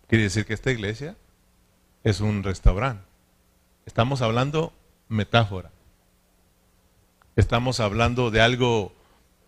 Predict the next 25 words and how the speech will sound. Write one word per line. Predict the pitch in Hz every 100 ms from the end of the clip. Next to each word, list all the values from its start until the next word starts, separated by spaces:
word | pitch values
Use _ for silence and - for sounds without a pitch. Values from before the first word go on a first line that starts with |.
| _ _ -
eh, | 110 104
literal, | 107 120 - 113 107 110 143 226 _ _ _
para | 113 101 98
que | 107
usted | - 113
entienda | 107 117 113 110
algo | 104 98
espiritual. | 92 - 98 92 - 139 127 - _ _ _ _ _ _ -
Ahora, | 110 107 156 220
hermano, | 165 143 156 165 170 _ _ _
porque | - 120 123
Pablo | - 131 196 190
está | - 143 147 147 -
hablándonos | - 117 113 131 147 131 113
que | - 127 131 107 - -
la, | 110 107 104 -
la | 110 104
iglesia | 101 123 156 165
no | 139 127
es | 120
una | 120
escuela | 104 - 135 92 80 _ _ _ _ _ _ _ _ _ _ _ _ _
donde | - 113 107 110
hay | 113
maestros, | 95 101 135 - 98 82 -